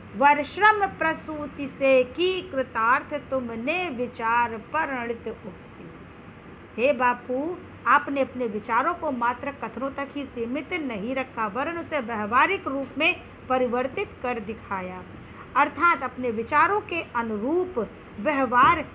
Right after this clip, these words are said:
एवं कार्य के संबंध में कहे जाने वाली कथनी को श्रेष्ठ कर्म के माध्यम से उसे कृतार्थ कर दिखाया।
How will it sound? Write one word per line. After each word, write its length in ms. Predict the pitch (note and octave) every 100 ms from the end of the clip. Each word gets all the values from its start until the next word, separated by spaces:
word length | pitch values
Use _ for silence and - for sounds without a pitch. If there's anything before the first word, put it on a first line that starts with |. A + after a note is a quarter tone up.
| - -
एवं 280 | F4+ F#4 E4+
कार्य 420 | C4+ - G#3 C4+
के 200 | F#4 F#4
संबंध 720 | G4 - A3+ G#3+ G3+ E4 F#4 F4
में 300 | E4+ F4 -
कहे 420 | - B3+ D4 F4+
जाने 460 | A#3+ C4+ C4 C4
वाली 360 | B3 A#3+ C4 D#4+
कथनी 720 | - - - D4+ - F#4 G#4+
को 500 | A4 F#4 F4 D4 F#3+ - - - -
श्रेष्ठ 580 | - D4+ F#4+ A#4+ - A#4
कर्म 460 | E4+ D#4+ D4+ C4+ A3+ F3+ - - - -
के 160 | D#4
माध्यम 680 | B3+ G#3 B3+ F4+ F4 F#4 E4+
से 480 | C#4 C4+ C#4 E4 G4+ - - -
उसे 360 | C4+ C#4 F#4 A4+ - - -
कृतार्थ 680 | B3+ B3 A#3+ B3 F4+ - -
कर 180 | C4+ B3+
दिखाया। 600 | G3 G#3 - F#3 E3+ D#3